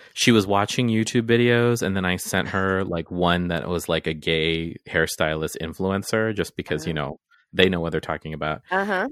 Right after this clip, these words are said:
Speaker 1: And, and I was like, "Okay, well, here you go." And I think the biggest thing was that, like, she was still very, like, she put the guard on,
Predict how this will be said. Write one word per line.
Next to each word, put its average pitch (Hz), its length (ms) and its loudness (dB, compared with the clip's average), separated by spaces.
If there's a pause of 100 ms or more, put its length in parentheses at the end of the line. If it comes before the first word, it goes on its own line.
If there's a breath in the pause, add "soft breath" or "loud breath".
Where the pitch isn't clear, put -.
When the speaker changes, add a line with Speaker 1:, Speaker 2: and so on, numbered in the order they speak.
Speaker 1:
And, 90 460 0 (600)
and 92 180 2
I 87 80 2
was 87 180 2
like, 90 220 -2
"Okay, 127 260 2
well, 95 160 2
here 123 160 -2
you 120 120 -4
go." 90 340 2 (540 soft breath)
And 92 260 6
I 92 80 4
think 165 240 0
the 135 100 4
biggest 98 440 2
thing 87 200 2
was 87 140 -2
that, 85 240 -2
like, 80 180 -2
she - 280 -4
was 85 200 -2
still 90 380 2
very, 82 680 0
like, 78 340 -4
she - 200 0
put 123 220 4
the 127 80 2
guard 90 380 2
on, 110 520 0